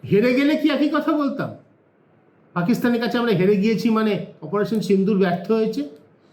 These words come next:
ভারতীয় সেনাবাহিনী ভারতের মানমর্যাদা রক্ষা করতে পারেনি, তা তো বলতাম না। তাহলে কেন এই অহেতুক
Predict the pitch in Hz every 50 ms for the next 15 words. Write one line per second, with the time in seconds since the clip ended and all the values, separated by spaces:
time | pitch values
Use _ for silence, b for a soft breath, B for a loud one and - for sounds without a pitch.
0 | _ _ - 165 175 180 185 220 180 - 202 202 202 214 220 208 208 214 208 190
1 | - - - - - 156 170 185 190 185 208 190 175 175 175 180 190 185 165 202
2 | 196 202 180 175 170 - 208 190 196 196 - 226 196 165 175 170 180 190 202 247
3 | 302 - - - - - _ _ _ _ _ _ _ _ 262 277 311 339 359 381
4 | 339 339 403 392 392 403 415 403 370 - - - - _ _ _ _ _ _ _
5 | _ _ _ _ _ _ _ _ _ _ _ _ _ _ _ _ _ _ _ _
6 | _ _ _ - _ _ _ _ _ _ _ _ - - - - 254 294 339 359
7 | - - - 240 233 262 294 330 320 294 311 320 262 180 196 208 190 269 302 -
8 | 339 269 196